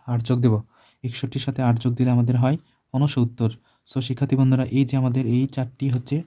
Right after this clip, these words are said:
তার পরবর্তী সংখ্যা। তাহলে তুমি লিখবা যে পরবর্তী সংখ্যাগুলি হচ্ছে পঁয়তাল্লিশ, তিপ্পান্ন, একষট্টি and ঊনসত্তর।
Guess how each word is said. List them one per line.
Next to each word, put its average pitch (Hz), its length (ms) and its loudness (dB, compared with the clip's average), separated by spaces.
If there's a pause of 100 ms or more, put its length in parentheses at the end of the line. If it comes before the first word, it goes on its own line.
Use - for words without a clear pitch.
তার 123 180 0
পরবর্তী 127 540 0
সংখ্যা। 120 440 2 (460)
তাহলে 127 200 -2
তুমি 131 160 0
লিখবা 120 260 0
যে 123 100 -6
পরবর্তী 123 380 0
সংখ্যাগুলি 123 440 4
হচ্ছে 117 280 2
পঁয়তাল্লিশ, 123 720 -2 (720)
তিপ্পান্ন, 131 560 0 (140)
একষট্টি 120 600 -4
and 135 140 2 (760)
ঊনসত্তর। 120 600 -2